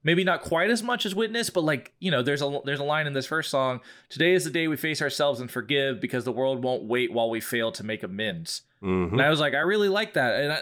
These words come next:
Speaker 1: there's quite a few lines in the, in this album that I want, I pulled to talk about, but, like, I really like that a lot. Um, this song also, uh, you know, has, like, a more dissonant sound. Like, Witness just did not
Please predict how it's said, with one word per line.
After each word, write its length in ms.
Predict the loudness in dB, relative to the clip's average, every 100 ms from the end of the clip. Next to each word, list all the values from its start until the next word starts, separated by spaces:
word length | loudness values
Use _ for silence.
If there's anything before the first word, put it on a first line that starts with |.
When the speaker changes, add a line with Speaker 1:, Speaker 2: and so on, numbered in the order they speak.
| -2
Speaker 1:
there's 220 | -2 -2
quite 320 | -2 0 2
a 40 | 2
few 240 | 0 0
lines 320 | 2 2 2
in 120 | -2 -4
the, 220 | -4 -4
in 120 | -6
this 180 | -6 -2
album 420 | 2 2 2 0
that 100 | -2
I 80 | 0
want, 180 | -2 -2
I 80 |
pulled 400 | -4 -4 -6 -6 -6
to 100 | 0
talk 260 | 0 0
about, 240 | -2 -4 -2
but, 80 |
like, 160 | -4 -6 -12 -20 -8
I 60 |
really 300 | 0 2 2
like 240 | 0 0 0
that 180 | -2 0
a 40 |
lot. 400 | 0 0 -2 -6 -16 _ -4
Um, 420 | -2 0 -4 -2
this 180 | 0 2
song 420 | 2 2 2 2
also, 500 | 0 0 0 2 2
uh, 320 | 2 0 -4 -4
you 120 | -4
know, 120 | -2
has, 200 | -2 -2
like, 140 | -4
a 80 | -4
more 260 | -4 -4 -4
dissonant 640 | -2 -2 -2 -2 -4 -4
sound. 540 | -2 -2 0 -2 -4 -4
Like, 180 | -4 -6 _ _ _ 0
Witness 440 | 2 2 -2 -4
just 240 | -6 -6
did 200 | -4 -2 0
not 320 | 0 0